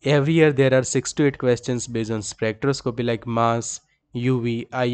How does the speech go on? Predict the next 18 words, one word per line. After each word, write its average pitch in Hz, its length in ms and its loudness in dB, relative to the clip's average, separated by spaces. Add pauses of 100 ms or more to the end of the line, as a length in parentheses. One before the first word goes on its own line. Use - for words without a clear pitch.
(120)
R, 113 60 -4
एन 113 160 -4
एम 117 180 -2
आर, 110 180 -8 (580)
तो 131 60 0
स्पेक्ट्रोस्कोपी 127 880 0
को 131 180 -2 (500)
ज़रूर 120 380 0
से 139 180 0
तैयार 127 300 0
करिए। 120 360 -4 (600)
Also 131 380 2
the 127 180 0
chromatography 127 800 0 (160)
from, 120 300 -2 (800)
uh, 117 440 -2 (160)
analytical 127 640 0
chemistry 123 540 -2